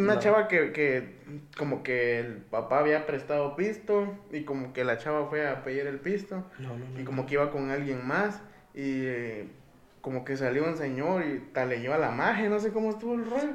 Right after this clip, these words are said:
Speaker 2: Pero
Speaker 1: Y
Speaker 2: podríamos
Speaker 1: todavía, y todavía junta fotos. "Solo por ir a pedir mi dinero, miren cómo me dejaron".
Speaker 2: Podríamos abrir un segmento, ahí sí que si la banda quiere, un segmento en donde le damos los chismes, pero no vamos a decir nombres. Así tener un poco de contexto.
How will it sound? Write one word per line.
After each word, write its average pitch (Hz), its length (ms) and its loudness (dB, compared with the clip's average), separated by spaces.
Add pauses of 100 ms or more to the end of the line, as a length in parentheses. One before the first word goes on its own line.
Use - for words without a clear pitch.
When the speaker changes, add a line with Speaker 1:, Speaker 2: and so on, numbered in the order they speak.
Speaker 2:
Pero 131 140 4
Speaker 1:
Y - 20 -4
Speaker 2:
podríamos 131 340 4
Speaker 1:
todavía, 240 280 10
y - 80 2
todavía 247 260 8
junta 233 300 6
fotos. 214 400 2 (520)
"Solo 185 320 -6
por 165 200 -8
ir 151 100 -6
a 170 60 -8
pedir 147 320 -6
mi 160 80 -6
dinero, 147 360 -6
miren 139 220 -8
cómo 139 240 -12
me 147 80 -10
dejaron". 120 220 -14 (200)
Speaker 2:
Podríamos 147 480 4
abrir 131 440 4
un 139 100 0
segmento, 127 480 0
ahí 120 100 0
sí 117 120 -6
que 135 160 2
si 120 100 -2
la 113 120 -4
banda 120 260 -2
quiere, 139 340 -4
un 127 80 -6
segmento 127 380 -2
en 147 120 -2
donde 220 300 6
le 226 100 4
damos 143 240 2
los 202 120 -2
chismes, 151 320 -2
pero 123 120 4
no 120 100 6
vamos 120 200 6
a 120 80 2
decir 120 160 -2
nombres. 135 320 2 (800)
Así - 220 -6
tener 131 260 0
un 120 100 -4
poco - 120 -16
de - 100 -20
contexto. - 480 -16